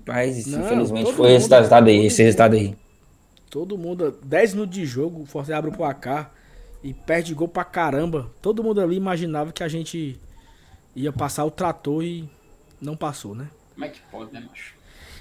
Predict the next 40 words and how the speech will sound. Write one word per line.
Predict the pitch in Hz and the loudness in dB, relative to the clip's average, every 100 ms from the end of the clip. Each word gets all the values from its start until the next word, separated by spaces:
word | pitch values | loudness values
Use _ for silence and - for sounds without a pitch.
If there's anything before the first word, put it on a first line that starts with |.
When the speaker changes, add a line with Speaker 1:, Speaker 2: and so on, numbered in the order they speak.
| - | -6
Speaker 2:
Mas | 196 240 220 | 2 2 4
aí | 220 | 4
é | 254 | 2
que | 254 | 0
tá, | 240 156 135 | -4 -2 0
olha | 202 226 | 0 -2
como, | 214 202 | -4 -6
olha | 175 233 | -4 -4
como | 233 202 175 - | -4 -6 -6 -6
esse | 165 - | -8 -8
time, | 160 - 185 180 170 | -10 -8 -6 -4 -4
ele | 165 156 | -4 -4
é, | 147 147 143 | -4 -4 -6
ele | 143 143 139 | -8 -6 -6
é, | |
assim, | 135 - | -6 -8
valente, | 131 160 156 127 120 127 | -6 -2 0 -2 -6 -10
né? | 135 | -12
Porque | 139 139 - 151 139 143 _ _ _ _ - | -12 -16 -6 -6 -6 -10 _ _ _ _ -18
Speaker 3:
Maluco. | 180 139 135 | -14 -10 -10
Speaker 2:
Quando | 139 165 | -6 -4
o | |
Fortaleza | - 175 170 170 165 160 | -4 -2 0 0 -2 -4
veio | 151 214 | 0 -2
de | 196 | -2
uma | 190 | -6
sequência | - 165 170 180 175 | -6 -6 -6 -6 -6
difícil, | 165 - 185 202 196 233 262 - - - _ - | -12 -10 -8 -6 -6 -10 -12 -16 -20 -20 _ -18
né, | 113 147 185 | -12 -10 -8
de | 156 135 | -8 -6
resultados, | 143 147 139 143 165 180 | -6 -8 -8 -4 -4 -4
ele | 175 165 | -6 -6
ganha | 147 165 | -6 -6
a | |
Chapecoense | 165 170 156 156 151 175 - | -8 -12 -8 -6 -4 -6 -6
na | 170 | -14
dificuldade, | 156 170 175 151 143 165 185 - _ _ _ _ _ - | -12 -14 -10 -6 -2 -2 -4 -16 _ _ _ _ _ -14
aí | 139 147 | -8 -6
ele | 160 | -6
vai, | 139 160 180 | -6 -6 -6